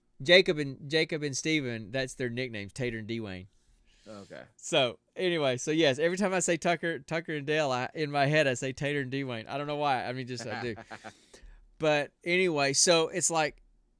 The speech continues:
Speaker 1: so the college folks thought that Tucker and Dale were these hillbilly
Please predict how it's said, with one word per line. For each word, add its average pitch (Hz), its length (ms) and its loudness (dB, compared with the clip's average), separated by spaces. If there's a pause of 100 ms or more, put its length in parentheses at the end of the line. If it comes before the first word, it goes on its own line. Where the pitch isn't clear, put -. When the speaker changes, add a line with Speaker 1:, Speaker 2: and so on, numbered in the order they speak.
(160)
Speaker 1:
so 160 420 0 (480)
the 143 120 -8
college 226 400 4
folks 160 340 0
thought 160 320 -2
that 143 320 -6 (160)
Tucker 180 340 -2
and 135 180 -4
Dale 165 340 4
were 139 140 -2
these 139 300 0
hillbilly 147 760 0